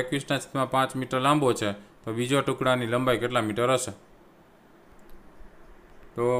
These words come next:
કુલ લંબાઈ છે એ બેતાલીસના છેદમાં પાંચ મીટરની છે. બીજો ટુકડો ગોતવો છે તો કુલ લંબાઈમાંથી પહેલો ટુકડો બાદ કરીએ,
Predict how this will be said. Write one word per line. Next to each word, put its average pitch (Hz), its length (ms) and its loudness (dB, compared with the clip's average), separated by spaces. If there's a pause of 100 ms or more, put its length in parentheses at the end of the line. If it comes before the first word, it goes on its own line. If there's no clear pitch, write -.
(220)
કુલ 147 180 4 (100)
લંબાઈ 147 300 6
છે 143 140 2 (420)
એ 120 80 0
બેતાલીસના 127 600 -2
છેદમાં 127 360 -4
પાંચ 123 200 0
મીટરની 123 440 -4
છે. 131 80 -6 (720)
બીજો 120 220 2
ટુકડો 135 380 0
ગોતવો 131 300 0
છે 135 120 0
તો 123 120 -2
કુલ 135 260 0 (100)
લંબાઈમાંથી 131 600 2
પહેલો 127 220 2
ટુકડો 120 280 0
બાદ 135 300 6
કરીએ, 101 240 -2